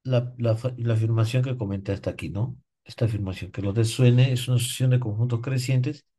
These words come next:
y que la unión de ellos es el conjunto D que está definido acá. Ya. Ok, entonces tú, ustedes ya saben que viene. Cuando tengo una sucesión de conjuntos que es creciente y converge a...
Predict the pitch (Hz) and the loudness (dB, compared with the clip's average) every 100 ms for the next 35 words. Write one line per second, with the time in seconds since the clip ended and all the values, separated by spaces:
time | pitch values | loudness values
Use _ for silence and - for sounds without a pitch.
0 | _ _ _ _ _ _ 165 151 156 151 | _ _ _ _ _ _ -12 -4 -2 -2
1 | 147 147 143 139 135 - 123 120 107 113 | -2 -2 0 0 -2 -4 -6 -2 0 0
2 | 113 113 113 113 107 104 98 98 92 82 | 0 0 0 0 -4 -4 -6 -6 -8 -8
3 | - - - _ _ _ _ _ _ _ | -10 -14 -16 _ _ _ _ _ _ _
4 | _ - 104 76 60 113 _ _ _ _ | _ -8 -6 -6 -8 -10 _ _ _ _
5 | _ _ _ _ _ _ - 143 127 - | _ _ _ _ _ _ -4 -2 0 -2
6 | - - 139 127 147 139 - 240 - 175 | -4 -4 -2 -2 -2 -6 -8 -8 -6 -6
7 | - 214 202 190 190 180 170 147 139 127 | 0 2 2 2 2 0 -2 0 2 2
8 | 104 104 120 123 151 165 156 143 135 151 | 0 -2 0 0 -2 -2 -4 -4 -4 -4
9 | 147 143 127 123 156 160 156 147 151 - | -4 -2 -2 0 0 0 -2 -2 -4 -6
10 | - 120 120 - 110 107 - 127 131 127 | -4 -2 -2 -2 0 0 0 2 4 2
11 | 127 113 - 110 107 113 110 - 110 92 | 0 0 -2 -6 0 2 2 0 -2 -2
12 | 82 90 98 | -6 -10 -14